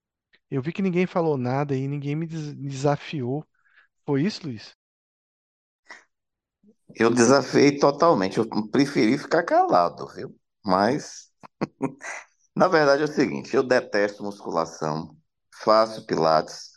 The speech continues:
Speaker 2: acho um exercício fantástico. Os pacientes que eu tenho, é, atendido com fibromialgia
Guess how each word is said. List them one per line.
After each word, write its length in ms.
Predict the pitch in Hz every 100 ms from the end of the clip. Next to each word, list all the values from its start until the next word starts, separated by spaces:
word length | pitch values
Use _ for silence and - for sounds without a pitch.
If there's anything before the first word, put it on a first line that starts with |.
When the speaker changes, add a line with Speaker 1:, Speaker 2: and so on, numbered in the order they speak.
| _ _ _ _ _
Speaker 2:
acho 400 | 92 92 98 -
um 40 |
exercício 640 | 95 92 85 - 80 80 -
fantástico. 920 | - 92 85 80 78 78 - - - _ - - - _ -
Os 200 | 156 160
pacientes 500 | 135 135 120 117 113
que 100 | 117
eu 120 | 110
tenho, 460 | 101 98 98 98 -
é, 680 | 82 87 82 82 76 71 - _ _
atendido 600 | - 87 92 76 82 80
com 160 | 80 95
fibromialgia 920 | 95 98 90 87 80 76 78 78 82